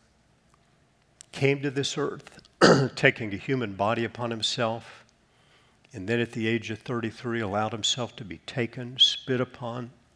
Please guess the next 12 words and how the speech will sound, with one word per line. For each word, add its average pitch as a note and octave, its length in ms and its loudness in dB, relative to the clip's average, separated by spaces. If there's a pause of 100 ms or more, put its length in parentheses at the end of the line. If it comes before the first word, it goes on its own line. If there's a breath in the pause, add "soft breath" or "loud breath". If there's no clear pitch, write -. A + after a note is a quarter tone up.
(220)
mocked, A2 600 -2 (360 loud breath)
and A#2+ 140 -8
crucified. - 920 -8 (1300 soft breath)
And A#2 120 -2
the G#2 80 -2
Son E3 320 0
of E3 160 -4
God F#2+ 320 -4
there G2+ 140 -6
shedding A2 400 -4
his D3+ 160 -6
blood F#2+ 580 -10